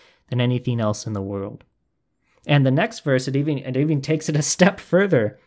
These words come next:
It says they sold property and possessions to give to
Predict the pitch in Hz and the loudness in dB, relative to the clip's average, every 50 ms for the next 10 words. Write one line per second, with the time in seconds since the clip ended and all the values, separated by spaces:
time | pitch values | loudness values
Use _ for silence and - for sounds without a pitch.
0 | _ _ _ _ _ _ _ _ _ _ _ _ _ _ - 151 135 - - 170 | _ _ _ _ _ _ _ _ _ _ _ _ _ _ -4 -4 -2 2 4 4
1 | 170 156 135 151 170 160 151 143 - - - - 170 180 185 190 196 180 - - | 4 4 4 4 4 4 4 2 0 -4 0 2 2 2 4 2 0 -2 -4 -10
2 | - - 175 185 196 196 - 151 143 135 123 120 120 123 - - - - - - | -4 0 0 0 0 0 0 0 0 0 0 0 -2 -4 -6 -10 -20 -20 -12 -4
3 | - 147 147 139 - 143 131 131 143 156 170 170 - 139 127 131 127 131 - - | -2 -2 0 2 2 0 2 4 4 2 2 2 0 0 0 0 0 0 -2 -2
4 | 131 131 123 - 165 185 202 202 196 185 - - 139 - | -2 -2 0 2 4 4 4 4 2 -2 -6 -6 -6 -6